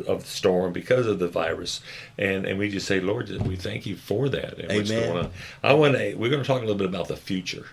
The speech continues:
Speaker 2: Yes.
Speaker 1: Uh, you, I know you've got, uh, a year ahead. You're probably five years ahead by now.
Speaker 2: Yes.
Speaker 1: What do you wanna do in the next year to the next five
Speaker 2: Okay.
Speaker 1: years?
Speaker 2: Well, uh, before I s-, say anything, I wanna say that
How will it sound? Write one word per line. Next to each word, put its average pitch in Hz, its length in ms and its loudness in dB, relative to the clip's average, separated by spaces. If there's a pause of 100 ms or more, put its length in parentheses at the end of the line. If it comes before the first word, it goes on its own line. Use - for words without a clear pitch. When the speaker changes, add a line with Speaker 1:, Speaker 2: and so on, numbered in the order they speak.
(140)
Speaker 2:
Yes. 123 400 0
Speaker 1:
Uh, 82 240 -2
you, 95 240 0
I 101 120 4
know 117 300 4
you've 98 220 0
got, 92 320 2
uh, 80 400 0
a 87 80 -2
year 90 520 2
ahead. 90 360 4
You're 92 160 0
probably 90 320 -2
five 90 300 2
years 85 220 0
ahead 85 240 -4
by 87 100 -2
now. 85 140 -4
Speaker 2:
Yes. 101 260 -6 (100)
Speaker 1:
What 123 280 0
do 117 60 -2
you 107 260 -2
wanna 95 320 -2
do 85 500 0 (220)
in 90 80 2
the 90 60 2
next - 360 0
year 92 380 0
to 85 80 -2
the 82 40 4
next 80 280 -2
five 85 380 -8
Speaker 2:
Okay. 85 100 -12
Speaker 1:
years? 87 500 -6 (360)
Speaker 2:
Well, 147 300 6
uh, 117 300 2 (120)
before 165 320 2
I 170 220 4 (200)
s-, - 380 -2
say 139 240 4
anything, 143 420 0
I 127 60 2
wanna 143 340 4
say 127 340 -2
that 113 260 -4